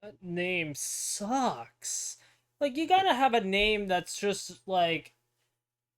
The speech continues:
it just, it, it should be one word. It shouldn't be, like, Star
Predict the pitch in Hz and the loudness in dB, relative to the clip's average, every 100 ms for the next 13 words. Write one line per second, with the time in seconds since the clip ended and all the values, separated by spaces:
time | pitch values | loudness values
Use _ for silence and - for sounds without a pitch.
0 | _ _ _ _ _ _ _ _ _ 208 | _ _ _ _ _ _ _ _ _ -4
1 | 208 160 214 - - - _ - - 202 | -2 -2 -4 -4 -10 -14 _ -18 -8 -4
2 | 190 - 220 - 233 277 269 196 160 214 | -4 -2 -4 -4 -6 -2 -2 -2 0 2
3 | 220 165 147 208 180 127 127 147 - 220 | 2 -2 -2 0 0 -2 -2 -2 -2 -2
4 | 208 185 - 165 151 185 165 165 143 - | -2 -8 -12 -16 -6 -4 -4 -4 -8 -8
5 | 185 170 - _ _ _ _ - - - | -4 -4 -6 _ _ _ _ -10 -8 0
6 | 165 170 185 165 | 4 4 4 0